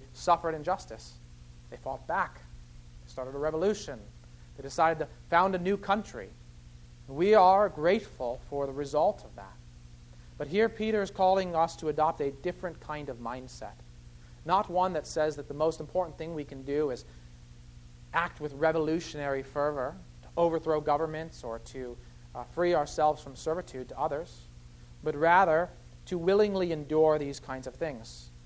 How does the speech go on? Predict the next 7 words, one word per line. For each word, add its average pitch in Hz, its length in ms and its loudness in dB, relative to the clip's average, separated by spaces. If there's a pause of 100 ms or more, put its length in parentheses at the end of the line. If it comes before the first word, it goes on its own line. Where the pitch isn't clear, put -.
(600)
It's - 100 -16
very 151 160 0
difficult. - 420 -12 (640)
And 139 100 -10
yet, 196 320 6 (600)
we 175 120 -2
can 220 480 2